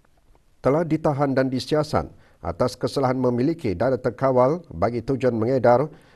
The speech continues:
yang boleh membawa kepada hukuman mati, namun ini tidak menghalang suspek dari turut terlibat dan meneruskan aktiviti pengedaran dadah yang didalangi oleh bapa suspek. Secara keseluruhan, B K N telah menahan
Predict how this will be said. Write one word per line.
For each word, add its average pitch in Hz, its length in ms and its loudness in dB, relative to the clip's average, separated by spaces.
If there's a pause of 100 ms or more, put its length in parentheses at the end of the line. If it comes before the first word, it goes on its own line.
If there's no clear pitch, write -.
(140)
yang 139 240 -2
boleh 151 160 0
membawa 160 400 -2
kepada 151 320 -2
hukuman 139 400 -2
mati, 127 480 -4 (320)
namun 165 400 0
ini 190 240 -6
tidak 160 240 0
menghalang 143 480 -2
suspek 156 480 -4
dari 139 240 2
turut 147 320 0
terlibat 123 560 0 (320)
dan 135 240 0
meneruskan 151 560 0
aktiviti 139 640 -4
pengedaran 127 480 0
dadah 123 560 2
yang 135 240 -2
didalangi 131 560 0
oleh 120 240 0
bapa 113 400 0
suspek. - 480 -10 (400)
Secara 127 480 0
keseluruhan, 113 800 -2
B 139 240 -4
K 156 160 0
N 92 240 -2
telah 127 160 2
menahan 113 560 0